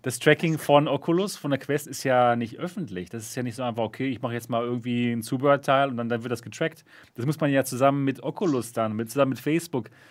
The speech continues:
alles planen. Also ich kann's mir nicht vorstellen, dass jetzt irgendein dahergelaufener, ähm, Controller-Hersteller jetzt ein First-Party, ähm, Zubehörteil hier herstellt, was sofort mit dem Tracking der Quest, äh, zwei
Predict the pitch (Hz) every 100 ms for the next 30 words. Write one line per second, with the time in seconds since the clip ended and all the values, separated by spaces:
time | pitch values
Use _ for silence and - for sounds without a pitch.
0 | _ _ - 117 107 - 113 98 95 90
1 | 92 104 131 - 160 165 165 156 156 160
2 | 214 220 - 120 131 156 151 _ _ -
3 | 120 139 135 160 160 147 143 135 123 139
4 | 147 139 139 135 147 135 135 135 127 -
5 | _ _ - 127 127 123 120 117 113 113
6 | 110 - 127 - 190 165 120 117 - 131
7 | 139 151 143 - 123 131 - 120 123 123
8 | - 131 - 151 196 170 117 104 92 _
9 | _ _ 110 107 101 101 95 95 92 98
10 | 101 - 123 117 113 110 104 101 101 101
11 | - _ 104 107 104 - 107 95 110 120
12 | - 139 165 147 147 131 147 143 143 127
13 | - 127 - - - 123 113 - 117 110
14 | 127 160